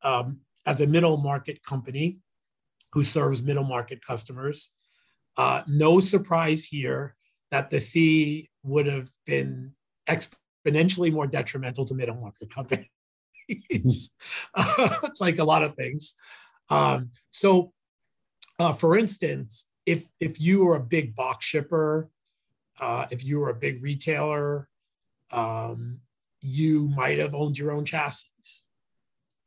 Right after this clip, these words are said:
You might have had a twenty-four seven operation. And all of those things are more conducive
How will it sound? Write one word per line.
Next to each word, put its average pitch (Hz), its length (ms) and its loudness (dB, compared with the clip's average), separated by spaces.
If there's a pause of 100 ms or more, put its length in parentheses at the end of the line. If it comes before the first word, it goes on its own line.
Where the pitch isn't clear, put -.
(120)
You 135 200 -4
might 127 220 -2
have 139 100 -4
had 139 140 -4
a 131 60 -6
twenty-four 139 540 -8
seven 131 400 -8
operation. 131 640 -6 (840)
And 165 140 0
all 190 240 6
of 185 160 4
those 160 220 4
things 147 340 -2
are 131 80 -4
more 139 240 -6
conducive 127 760 -4